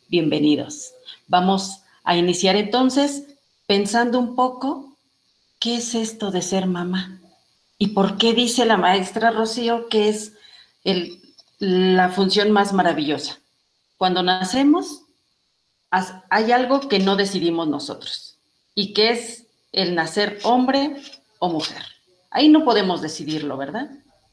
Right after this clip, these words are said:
Ninguno de nosotros dijo antes de nacer, "Ah, pues yo quiero ser, yo quiero ser niño o yo quiero ser niña".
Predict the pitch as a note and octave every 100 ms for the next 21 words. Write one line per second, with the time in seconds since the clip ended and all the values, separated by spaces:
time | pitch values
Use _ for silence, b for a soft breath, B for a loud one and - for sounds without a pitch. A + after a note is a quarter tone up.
0 | _ G#3+ A3+ C#4 D4 G#3+ D#3+ D#3+ G#3+ G#3+
1 | G3+ - F3+ - D#3 - B B F3+ F3+
2 | F#3 D#3 D3+ D3 A3 - F3 F3 F3+ F3+
3 | - E3 F#3+ F3+ - b b b b -
4 | - F3+ F3+ E3+ F3+ A3 D4 D4 C#4+ C4
5 | F3+ F3+ F#3+ E3+ - E3 D3+ C#3+ -